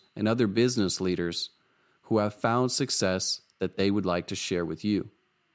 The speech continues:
We're gonna talk about how to drive results by leveraging data,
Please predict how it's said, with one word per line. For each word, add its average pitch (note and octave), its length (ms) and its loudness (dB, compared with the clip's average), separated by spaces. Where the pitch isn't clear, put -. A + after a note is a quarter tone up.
We're G#2 100 -2
gonna G#2 120 2
talk A2 240 0
about G2 320 0
how C3 180 -2
to C3 80 2
drive A2+ 360 0
results G#2 640 -2
by F#2+ 140 -2
leveraging G2 560 0
data, A2+ 400 2